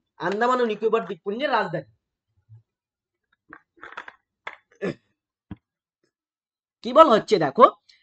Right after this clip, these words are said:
পোর্ট ব্লেয়ারকে বলা হচ্ছে আন্দামান ও নিকোবর দ্বীপপুঞ্জের রাজধানী। আন্দামান ও নিকোবর দ্বীপপুঞ্জ থেকে ইম্পর্টেন্ট প্রশ্ন আসে, দেখো কিরকম। আহ, প্রথমে একটি প্রশ্ন আমি বলি,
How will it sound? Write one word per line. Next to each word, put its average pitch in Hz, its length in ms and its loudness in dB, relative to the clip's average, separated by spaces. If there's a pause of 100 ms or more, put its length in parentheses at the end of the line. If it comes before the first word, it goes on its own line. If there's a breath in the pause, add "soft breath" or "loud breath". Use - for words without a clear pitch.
(140)
পোর্ট 277 200 4
ব্লেয়ারকে 277 480 2
বলা 185 240 6
হচ্ছে 180 300 2
আন্দামান 202 400 2
ও 247 60 -2
নিকোবর 190 400 2
দ্বীপপুঞ্জের 170 540 -2
রাজধানী। 202 460 0
আন্দামান 277 420 0
ও 294 60 4
নিকোবর 262 340 4
দ্বীপপুঞ্জ 233 480 -2 (840)
থেকে 202 220 -4
ইম্পর্টেন্ট 214 540 2
প্রশ্ন 214 280 -2
আসে, 208 220 2
দেখো 170 240 0
কিরকম। 151 440 -2 (500 soft breath)
আহ, 139 240 2
প্রথমে 277 400 2
একটি 269 180 -6
প্রশ্ন 233 400 -2
আমি 233 160 4
বলি, 175 380 2